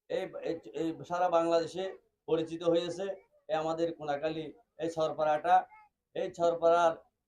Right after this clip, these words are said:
সুর সিন্ডিকেটরা এই যে চ-, সারা চকরিয়ায়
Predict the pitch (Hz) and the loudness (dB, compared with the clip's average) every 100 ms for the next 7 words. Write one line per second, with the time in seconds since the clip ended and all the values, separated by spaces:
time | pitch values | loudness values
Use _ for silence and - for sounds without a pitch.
0 | _ - 165 - 190 214 208 196 160 123 | _ -8 -6 -4 -2 -2 -2 -2 0 -2
1 | - _ _ _ _ _ _ - 190 196 | -4 _ _ _ _ _ _ -6 -6 -6
2 | 196 - 165 - 180 196 196 175 170 175 | -10 -10 -10 2 4 4 2 -2 -2 0
3 | 165 156 165 | 4 4 2